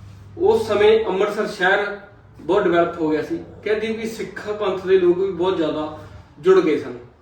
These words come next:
ਜੋ ਬਾਣੀ ਸੁਣਨ ਦੇ ਵਿੱਚ ਜਾਂ ਗੁਰੂ ਘਰ ਦੇ ਵਿੱਚ ਆਉਂਦੇ ਸਨ। ਉਸ ਟਾਈਮ ਅੰਮ੍ਰਿਤਸਰ ਦੀ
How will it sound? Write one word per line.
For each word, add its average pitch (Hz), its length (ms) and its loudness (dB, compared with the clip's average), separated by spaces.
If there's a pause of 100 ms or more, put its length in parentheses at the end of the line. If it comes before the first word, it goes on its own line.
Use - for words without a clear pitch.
(460)
ਜੋ 180 300 6
ਬਾਣੀ 175 380 2
ਸੁਣਨ 190 300 0
ਦੇ 180 100 0
ਵਿੱਚ 170 260 0
ਜਾਂ 190 140 4
ਗੁਰੂ 180 220 -2
ਘਰ 185 200 -2
ਦੇ 156 100 -2
ਵਿੱਚ 151 200 -4
ਆਉਂਦੇ 127 200 -8
ਸਨ। 120 200 -14 (1400)
ਉਸ - 180 4
ਟਾਈਮ 208 360 4
ਅੰਮ੍ਰਿਤਸਰ 214 400 2
ਦੀ 196 260 -4